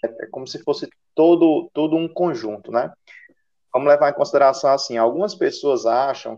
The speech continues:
que as neoplasias, elas só ocorrem, é, após o nascimento, né? E, assim, de acordo com o nosso estilo de vida, tá?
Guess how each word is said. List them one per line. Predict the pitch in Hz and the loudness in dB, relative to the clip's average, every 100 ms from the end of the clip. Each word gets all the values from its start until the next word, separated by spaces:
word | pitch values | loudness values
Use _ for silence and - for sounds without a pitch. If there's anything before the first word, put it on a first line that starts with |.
| _ | _
que | 123 120 120 120 | -10 -8 -8 -6
as | 117 117 | -4 -4
neoplasias, | 127 143 147 120 113 107 120 123 110 - - - _ _ _ _ | 0 0 2 0 0 -2 -6 -2 -2 -2 -18 -20 _ _ _ _
elas | 120 120 123 135 135 131 - - - - - _ _ | 2 2 4 6 6 4 -4 -14 -16 -18 -20 _ _
só | - - 139 147 | -14 0 4 4
ocorrem, | 147 127 127 139 160 170 180 185 - _ _ _ - | 2 2 4 4 0 -6 -8 -10 -18 _ _ _ -4
é, | 123 120 120 120 117 117 120 120 120 120 | 2 4 6 6 4 0 0 -2 -6 -8
após | 131 135 131 135 139 | -8 -4 0 -2 -2
o | |
nascimento, | 139 139 - 165 127 107 98 110 | -10 -10 -12 -12 -10 -12 -16 -14
né? | 113 139 _ _ _ _ _ | -10 -10 _ _ _ _ _
E, | 131 | 0
assim, | 131 143 131 117 113 _ | 2 2 -4 -10 -12 _
de | 120 | 0
acordo | 135 - 156 170 175 | 0 2 0 0 -4
com | - 139 147 156 | -6 -2 0 0
o | 143 | 0
nosso | 135 135 139 | 2 2 -2
estilo | - 135 135 | -12 -12 -10
de | 135 | -12
vida, | 127 - - 95 - | -14 -16 -20 -20 -8
tá? | 113 123 | -6 -6